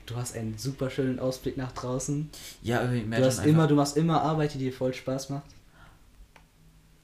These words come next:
Speaker 2: Macht die denn so Spaß?
Speaker 1: Also,
Speaker 2: So Ackerbau?
Speaker 1: ich glaub
Speaker 2: Mega.
Speaker 1: Nee, nee, nee. Also ich glaube, ich hoffe, dass man da auf gar keinen Fall mit Agrar-, ähm, Landwirtschaft anfängt, sondern mit Vertical Farming.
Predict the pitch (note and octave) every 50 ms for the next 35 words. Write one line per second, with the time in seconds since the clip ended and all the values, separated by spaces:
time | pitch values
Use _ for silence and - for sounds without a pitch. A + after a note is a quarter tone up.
0 | _ - - F2 F#2 F#2+ F#2+ - - D3+ D#3 D3+ D#3 D#3 D3+ D3+ D#3 E3 F#3+ -
1 | - - - E3 F#3 G3+ G#3 - - - - - - - - - - - - -
2 | - - A#2 A#2 C#3+ A#2 A2+ A2 C3 D3+ - - D3+ C3+ - B2 C3 D3+ D#3 -
3 | A#2+ B2 A#2+ A#2+ - - - C#3+ D3+ D3+ D3+ D3+ D#3 E3 F#3 G3 E3+ E3+ D#3+ D3+
4 | D3+ - D3+ D#3+ E3 E3 F3 E3+ E3+ D#3 D3 C#3 C3 - C3 C#3 C#3 C3 C3+ B2+
5 | - - C#3 C3+ C3+ C3 A2+ B2+ - - D3+ E3 F3 E3+ C#3 - - B2 B2+ -
6 | C#3 B2 A#2+ A#2 A2 A#2 A#2 - A#2+ B2 - - B2 B2+ - C#3+ B2+ - B2+ A#2+
7 | A#2+ A2+ - - G#2+ G#2+ - - G2+ G#2 A2+ C3 C#3+ D3+ - - - - - -
8 | - - A#2 A#2 A#2+ A#2+ A#2+ A#2+ A#2+ A#2+ B2 B2 - - - - - - - B2
9 | C3 C3 C#3 C3 - C#3 C3 C3 - - C3 C3+ C3+ - C#3+ C#3 C#3+ D3+ D3+ C3
10 | A#2 A#2 A2+ A2 G#2+ G#2 G2+ G#2 A2 A2 A2 - A2+ - A2 G2 - G2 F#2 F#2
11 | A2 B2+ D3+ F#3+ F#3+ -